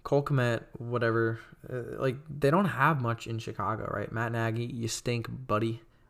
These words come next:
I don't like Matt Nagy. Um, Darnell Mooney size, right? Twenty-three years old,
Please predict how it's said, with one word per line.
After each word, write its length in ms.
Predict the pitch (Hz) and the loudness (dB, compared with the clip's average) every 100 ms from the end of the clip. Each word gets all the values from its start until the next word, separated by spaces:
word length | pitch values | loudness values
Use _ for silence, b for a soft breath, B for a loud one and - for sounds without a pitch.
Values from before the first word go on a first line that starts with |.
| - | -4
I 60 | 120 | 0
don't 120 | 117 | 2
like 180 | 104 98 | 0 -4
Matt 160 | 98 | -6
Nagy. 320 | 98 98 107 b b b - | -6 -6 -10 b b b -4
Um, 440 | 123 120 113 107 - _ b b - | 0 0 -2 -6 -14 _ b b 2
Darnell 280 | 139 165 | 6 8
Mooney 260 | 156 147 135 | 8 6 4
size, 380 | - 110 101 113 | 2 2 2 0
right? 180 | 107 - 101 | -2 -2 -4
Twenty-three 340 | - 170 185 | 0 2 6
years 160 | 170 143 | 6 6
old, 260 | 120 117 | 2 0